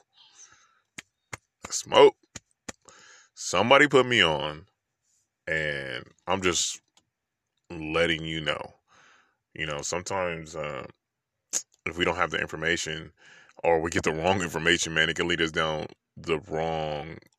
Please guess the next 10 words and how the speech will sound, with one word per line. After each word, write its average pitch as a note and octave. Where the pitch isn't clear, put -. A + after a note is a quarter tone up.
um, C2
the F#2
wrong E2+
road. E2+
But D#2+
sometimes G2
you E2+
just E2
gotta, D#2
you -